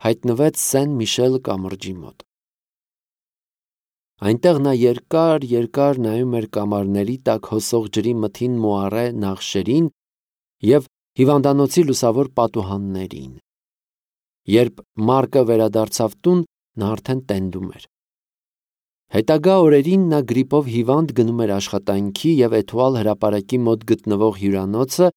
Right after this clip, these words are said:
որպեսզի տեղեկություններ ստանա Կոլոմբայի մասին։ Բայց ամեն անգամ նրան պատասխանում էին, որ նա չի վերադարձել, իսկ հիվանդանոցից դուրս են գրել նրան։ Մարկը չգիտեր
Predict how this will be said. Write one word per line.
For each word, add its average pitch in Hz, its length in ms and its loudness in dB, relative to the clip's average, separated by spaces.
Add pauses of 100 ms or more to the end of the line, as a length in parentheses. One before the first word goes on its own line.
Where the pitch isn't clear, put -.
(280)
որպեսզի 147 440 2
տեղեկություններ 123 1040 -2
ստանա 90 480 -6
Կոլոմբայի 85 680 -8
մասին։ 78 520 -8 (1300)
Բայց 95 160 0
ամեն 143 280 2
անգամ 151 320 -2
նրան 147 360 0
պատասխանում 107 760 -4
էին, 143 300 -2 (240)
որ 117 260 2
նա 113 140 0
չի 123 300 0
վերադարձել, 156 760 2 (260)
իսկ - 280 -6
հիվանդանոցից 127 920 0
դուրս - 340 0
են 76 180 -10
գրել 76 360 -12
նրան։ 76 360 -16 (1400)
Մարկը 147 360 2
չգիտեր 127 540 0